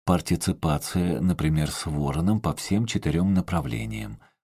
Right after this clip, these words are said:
Поэтому он, шаман, абсолютно точно предсказывает поведение ворона в конкретный момент.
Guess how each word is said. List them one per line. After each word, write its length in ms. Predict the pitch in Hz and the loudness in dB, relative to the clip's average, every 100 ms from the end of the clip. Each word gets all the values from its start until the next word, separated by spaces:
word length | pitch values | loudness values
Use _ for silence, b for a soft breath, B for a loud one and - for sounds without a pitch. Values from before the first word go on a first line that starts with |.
| - | -2
Поэтому 720 | 80 82 104 120 107 98 - | 0 2 2 4 4 4 0
он, 320 | 85 76 67 - | -2 -2 -2 -6
шаман, 600 | - - 71 76 220 110 B B B | -6 -4 -2 2 2 0 B B B
абсолютно 600 | 92 - 117 143 127 117 | -2 2 2 2 0 -2
точно 480 | - 135 - 120 | 0 0 0 -2
предсказывает 800 | 113 95 - - 113 107 98 92 | 0 -2 -2 0 2 4 2 2
поведение 640 | - 80 76 82 76 71 69 | 2 2 2 2 2 2 0
ворона 540 | 65 82 95 90 78 B B | -2 0 2 2 0 B B
в 120 | - | -4
конкретный 580 | 90 76 - 67 - 71 | 0 0 -2 -6 -2 -2
момент. 560 | 67 107 101 - - | -2 -4 -10 -12 -18